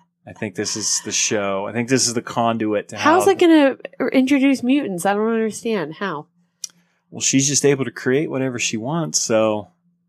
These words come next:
Speaker 1: and I think that goes back to
Speaker 2: So she wants the Beast? She wants Gambit?
Speaker 1: I just, I think,
Speaker 2: <laughs>
Speaker 1: I think it,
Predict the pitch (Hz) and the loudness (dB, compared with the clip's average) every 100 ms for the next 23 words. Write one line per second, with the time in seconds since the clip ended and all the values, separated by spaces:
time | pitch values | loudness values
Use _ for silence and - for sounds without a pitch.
0 | _ _ _ _ _ _ - 110 104 110 | _ _ _ _ _ _ -14 -8 -4 -2
1 | 110 104 113 104 110 110 110 110 113 107 | 2 2 4 2 2 0 0 -4 -2 2
2 | 104 175 - 180 180 175 160 147 175 240 | 2 2 2 2 2 0 -8 -2 2 2
3 | - - _ _ - 202 180 175 170 160 | 0 -8 _ _ -8 -4 -2 -2 -6 -4
4 | 160 196 233 247 - 135 151 131 - - | -2 0 0 -2 -4 -4 -2 0 0 0
5 | 120 - 139 - - - - - - - | -2 -2 0 0 -2 -2 -2 -6 -8 -8
6 | - - - - _ - - - - 127 | -10 -12 -16 -16 _ -20 -16 -18 -4 0
7 | 170 180 | 2 0